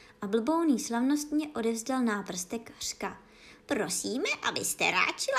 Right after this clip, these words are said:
přijmouti tento elegantní náprstek.“ A když ukončil tuto krásnou řeč, všichni tleskali a volali slávu.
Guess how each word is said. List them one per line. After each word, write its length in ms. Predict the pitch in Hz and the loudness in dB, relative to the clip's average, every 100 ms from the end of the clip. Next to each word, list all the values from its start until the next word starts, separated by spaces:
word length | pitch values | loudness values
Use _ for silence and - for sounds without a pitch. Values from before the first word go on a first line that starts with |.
| 494 | 2
přijmouti 680 | - - 508 508 494 508 403 | 0 -6 -4 -2 0 2 2
tento 280 | 302 240 208 | 2 4 2
elegantní 1000 | - - 339 453 440 440 - 427 427 285 | 2 0 0 0 0 -2 0 2 4 4
náprstek.“ 800 | 170 - - - - - - - - - - - - - | 0 -4 -6 -6 -6 -12 -16 -20 -20 -20 -20 -20 -20 -6
A 60 | 208 | -2
když 340 | 202 185 - | 0 -2 -2
ukončil 580 | 214 208 202 208 240 285 | -4 -2 -2 0 0 0
tuto 240 | 294 254 190 | 0 -4 -6
krásnou 640 | 196 185 180 - 196 180 | -6 -6 -4 -4 -4 -4
řeč, 460 | 180 196 247 - - - - - | -4 -6 -6 -10 -12 -18 -20 -14
všichni 360 | - 240 226 190 | -2 -2 -2 -4
tleskali 680 | 180 220 233 - 330 339 349 | 0 0 0 -4 -2 0 0
a 80 | 233 | -2
volali 420 | 202 202 214 277 | 0 0 0 0
slávu. 680 | 294 - 220 190 180 180 180 | 0 -2 -4 -6 -6 -8 -10